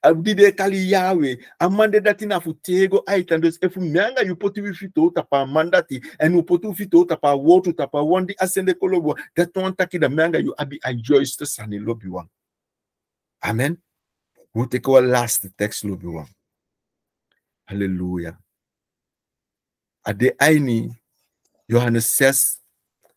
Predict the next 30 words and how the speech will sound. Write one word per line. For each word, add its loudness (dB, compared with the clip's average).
vierendertig 4
gomiti -2
zesendertig. -8
Ataki 0
da 8
den 6
betaki 2
gi 0
hem 0
taki, -6
"Masra, 2
give -2
we -4
da 6
brede 2
disi -8
ala -4
tem." -8
En -4
Jezus -2
betaki -6
gi -6
dem -4
taki, -8
"Mi 0
de 0
da 2
brede -2
fu -8
libi." -10